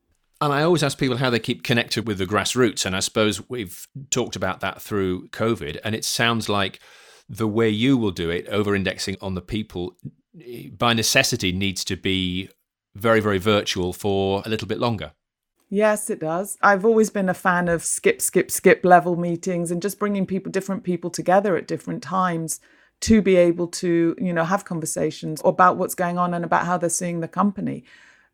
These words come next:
Speaker 2: And obviously we do, like everybody else, you know, twice a year, finding out, doing a pulse, uh, on the company and how people are feeling and,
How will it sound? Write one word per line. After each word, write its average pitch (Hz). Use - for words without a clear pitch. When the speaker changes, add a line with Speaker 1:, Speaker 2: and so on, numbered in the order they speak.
Speaker 2:
And 185
obviously 220
we 185
do, 175
like 170
everybody 165
else, 156
you 190
know, 156
twice 160
a 180
year, 156
finding 160
out, 156
doing 160
a 151
pulse, -
uh, 156
on 165
the 151
company 156
and 151
how 151
people 160
are 147
feeling 151
and, 147